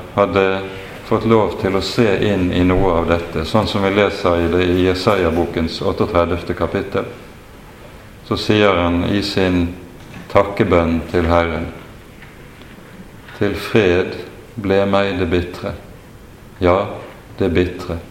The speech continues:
Og kjærlig dro du min sjel opp av tilintetgjørelsens grav,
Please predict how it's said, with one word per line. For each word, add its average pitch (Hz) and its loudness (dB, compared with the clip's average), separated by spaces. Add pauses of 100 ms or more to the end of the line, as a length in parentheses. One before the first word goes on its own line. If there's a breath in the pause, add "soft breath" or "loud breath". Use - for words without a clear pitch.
(880 loud breath)
Og 90 -8
kjærlig 107 4
dro 113 4
du 113 4
min 107 2
sjel 92 2
opp - -2
av 98 2
tilintetgjørelsens 92 0
grav, 76 -2